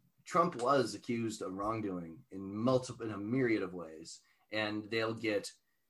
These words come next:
you know, a co-, a judge will say, "You need to release these documents," or, "You need to send these people to court," or whatever. I mean, like, they were denying Jeff Sessions from going in and talking during, during the Mueller investigation.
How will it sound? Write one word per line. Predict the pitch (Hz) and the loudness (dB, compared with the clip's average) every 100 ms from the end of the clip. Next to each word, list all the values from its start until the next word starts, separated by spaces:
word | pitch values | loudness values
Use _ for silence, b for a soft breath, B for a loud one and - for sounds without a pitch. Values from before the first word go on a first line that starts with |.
| _ _ | _ _
you | 113 | -2
know, | 101 | 0
a | 92 | -2
co-, | - 117 | -4 -4
a | |
judge | 113 113 110 104 | -2 0 0 0
will | 101 | -4
say, | - 107 98 | -2 0 0
"You | 104 | 0
need | 107 | 0
to | 101 | 0
release | 98 98 92 | 0 -2 -2
these | 90 | -6
documents," | 87 107 107 104 95 90 | 0 0 0 -4 -6 -6
or, | 87 | -6
"You | 90 | -6
need | 98 92 | -4 -4
to | 90 90 90 | -4 -6 -8
send | - 107 95 | -4 -4 -2
these | 92 | -4
people | - 98 87 | -6 -8 -8
to | - | -12
court," | - 104 95 | -2 0 0
or | 90 | -2
whatever. | 87 95 104 98 90 B B | -4 -2 0 0 -2 B B
I | 104 | -2
mean, | 110 | 0
like, | 101 90 | 0 0
they | 110 | 0
were | 104 | 0
denying | 98 104 101 101 | -2 -2 -2 -2
Jeff | 98 101 - | -2 -4 -2
Sessions | 107 - 98 95 | -4 -4 -4 -6
from | 92 92 | -4 -4
going | 95 95 95 | -2 -2 -4
in | 92 | -4
and | 90 | -6
talking | 87 90 87 92 | -2 -2 -2 -4
during, | 90 87 85 | -4 -4 -6
during | 92 90 | -8 -6
the | 90 | -4
Mueller | 98 101 | -4 -2
investigation. | 92 87 85 87 85 78 87 | -4 -6 -10 -10 -10 -10 -12